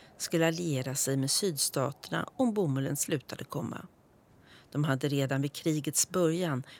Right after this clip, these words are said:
själva hotat att stoppa bomullsexporten till Europa om Storbritannien inte stöttade dem i kriget. I april år artonhundrasextioett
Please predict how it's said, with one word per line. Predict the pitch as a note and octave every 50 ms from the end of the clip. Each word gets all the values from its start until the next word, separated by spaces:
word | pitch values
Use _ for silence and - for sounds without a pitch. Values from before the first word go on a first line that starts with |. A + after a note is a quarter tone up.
| - _
själva | - - - G3+ F#3 F3 F3 F3+ A3 G#3
hotat | F3+ D#3+ C3+ B2+ C3 - - B2+ - -
att | - - -
stoppa | - - - D#3 - - _ - -
bomullsexporten | - C#3 C3+ C3+ B2+ A#2 - - - C#3 - - - D3+ D3+ - - - C#3 C3+
till | - C3+ C#3
Europa | C#3 C#3 C#3 B2+ - - - - - - - - - - - _ -
om | D#3+ D3+ C#3+
Storbritannien | - - - E3 D3 C3+ D3 D3+ E3+ C#3 C3+ - - F3+ F3 D#3+ C#3+ C3+ C#3
inte | C#3 C#3 C#3 -
stöttade | C#3+ - - D#3 C#3 - - C#3 C3+ C#3+ D3+
dem | D3 D3+ D3+ D#3
i | D#3
kriget. | - - A3+ A3 G3 D#3+ - - - - - - - - - - - - _ _ - - - - - - - - -
I | - A#2+ -
april | - - - - A#3+ F#3+ D#3+ D3 C#3 - -
år | D#3 D3 C#3 - -
artonhundrasextioett | - F3 D3 C3+ - - - D3+ D3 D3+ D#3 B2 B2 - C3 - - C#3+ C#3 - - - F3+ F3 F#3 D#3+ - - -